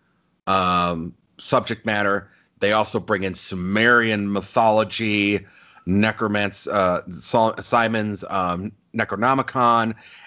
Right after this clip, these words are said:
as well as, um, lyrics about H P Lovecraft. They also later, uh, really got into lyrics about the, um, Ro-, Roman Empire.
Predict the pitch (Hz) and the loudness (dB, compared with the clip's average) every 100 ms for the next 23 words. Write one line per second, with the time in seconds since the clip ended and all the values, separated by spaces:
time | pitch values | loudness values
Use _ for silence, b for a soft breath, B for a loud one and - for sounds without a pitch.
0 | - 117 90 107 123 117 113 110 104 - | -4 -4 0 2 4 4 4 2 -2 -6
1 | 110 101 101 101 _ - 117 113 - 95 | -2 0 -2 -4 _ -6 0 0 -2 0
2 | 101 - _ _ - 107 - - 98 95 | 0 -2 _ _ -6 -6 -6 -8 -4 0
3 | 95 - 92 - - - - B B B | -2 -2 -6 -6 -8 -16 -20 B B B
4 | B B 104 123 147 143 156 139 117 123 | B B 2 4 4 2 -2 -2 -4 -2
5 | 135 123 110 - 104 101 101 110 107 110 | 0 0 0 -2 -2 -2 -2 -4 0 0
6 | 98 101 104 104 101 98 101 95 92 95 | -2 -6 -4 -4 -6 -8 -2 -2 -2 -2
7 | 92 90 87 85 - 107 104 101 110 110 | 0 0 0 -4 -4 2 2 2 2 2
8 | 98 95 95 - 87 - | 2 -2 -4 -8 -12 -12